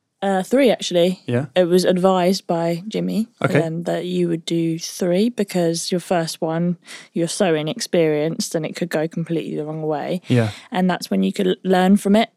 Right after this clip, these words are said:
Speaker 1: And the next one you would go, you maybe could think about where your flaws were and h-, what you could improve.
Speaker 2: Yeah.
Speaker 1: Um, and then the last, like, is just a little bit of a combination of the two.
Speaker 2: All that built up experience.
Speaker 1: Yeah.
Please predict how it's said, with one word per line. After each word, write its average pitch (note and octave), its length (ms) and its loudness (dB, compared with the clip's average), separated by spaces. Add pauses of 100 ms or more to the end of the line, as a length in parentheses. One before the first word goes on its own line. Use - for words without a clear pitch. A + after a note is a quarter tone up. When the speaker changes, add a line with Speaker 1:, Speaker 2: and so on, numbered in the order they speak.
(120)
Speaker 1:
And E3 480 -4 (200)
the E3+ 80 -2
next E3+ 300 -4
one E3+ 160 -6
you D#3+ 100 -6
would D#3+ 100 -8
go, A3 180 2
you G3 460 4
maybe E3+ 380 0
could - 220 -6
think F3+ 240 -2
about D#3+ 420 -2 (500)
where F3 220 2
your E3+ 200 2
flaws A#3+ 440 2
were A3+ 300 4
and F3 160 2
h-, F3+ 100 -2
what F3 200 -2
you - 120 -6
could E3 140 -4
improve. F#3 580 0 (280)
Speaker 2:
Yeah. B2 260 0
Speaker 1:
Um, E3 540 -2
and E3 240 -2
then D3+ 280 -4
the D3 80 -4
last, F#3 640 0 (220)
like, A#3 400 -6
is E3 200 -4
just - 260 -6
a E3 40 -4
little D#3+ 200 -2
bit - 160 -2
of D#3+ 80 -2
a D#3 80 -2
combination E3+ 720 0
of D3+ 300 -6
the A3 100 -4
two. D#3+ 360 0 (380)
Speaker 2:
All C3 120 -8
that B2 280 -8
built B2 160 0
up A#2+ 220 -2
experience. A#2+ 580 2
Speaker 1:
Yeah. F#2 300 -6